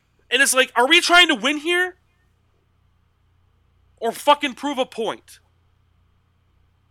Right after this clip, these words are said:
Are we trying to win or prove a point? You have to ask that. Are the players asking questions? Because I watched that,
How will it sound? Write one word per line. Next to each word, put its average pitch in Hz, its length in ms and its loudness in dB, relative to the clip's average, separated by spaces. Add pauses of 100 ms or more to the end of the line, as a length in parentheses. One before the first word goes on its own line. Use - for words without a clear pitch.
(340)
Are 214 80 -2
we 247 80 -2
trying 311 320 0
to 330 80 -2
win 214 320 -4
or 180 220 -2
prove 233 320 -10
a 208 60 -8
point? - 460 -16 (1400)
You 233 80 -4
have 277 180 4
to 262 100 -2
ask 254 280 2
that. 107 220 -12 (840)
Are 196 80 0
the 185 80 -8
players 185 480 -2
asking 202 340 -2
questions? 277 680 -10 (1400)
Because 254 200 -4
I 240 100 6
watched 233 380 2
that, 175 220 0